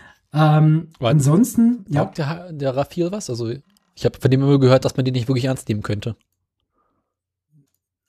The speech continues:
Speaker 1: Also du kannst, wenn du's, wenn du's von einem normalen Händler holst,
Speaker 2: Mhm.
Speaker 1: kein Fahrzeug, äh, ernst nehmen. Also, äh,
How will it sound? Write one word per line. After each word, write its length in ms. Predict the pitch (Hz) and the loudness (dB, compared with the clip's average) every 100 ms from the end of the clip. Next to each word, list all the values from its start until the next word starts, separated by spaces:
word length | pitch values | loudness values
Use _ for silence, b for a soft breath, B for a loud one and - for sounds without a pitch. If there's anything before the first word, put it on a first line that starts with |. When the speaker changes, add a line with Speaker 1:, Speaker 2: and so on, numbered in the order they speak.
| 381 | _
Speaker 1:
Also 200 | 160 170 - B B B | -2 -2 -2 B B B
du 120 | - 175 | -4 -4
kannst, 520 | 175 190 277 285 - | 0 2 2 0 2
wenn 160 | 190 | 2
du's, 400 | 185 185 - - - 131 | 4 2 0 -12 -18 -12
wenn 220 | 151 175 | -4 -2
du's 100 | 185 | 0
von 160 | - 170 | 0 0
einem 100 | 160 | 0
normalen 600 | 151 143 143 175 196 190 | 0 0 0 2 2 2
Händler 720 | 156 175 175 165 151 151 - | 2 0 -2 -2 -2 -4 -2
holst, 540 | 147 156 147 131 - 139 | 0 2 2 -2 -10 -16
Speaker 2:
Mhm. 200 | 135 143 | -20 -16
Speaker 1:
kein 440 | - 147 165 180 | -6 -2 0 0
Fahrzeug, 840 | 180 165 165 170 - 165 160 156 - | 0 0 0 -2 -4 -2 -2 -4 -8
äh, 380 | - 147 147 143 | -8 -4 -2 -4
ernst 380 | 131 156 143 - | -2 0 0 0
nehmen. 320 | 127 123 120 b b b b b b | 0 0 -4 b b b b b b
Also, 420 | 160 143 160 165 - - - _ _ _ _ _ 147 | -2 2 2 0 -2 -12 -20 _ _ _ _ _ -8
äh, 220 | 156 | -6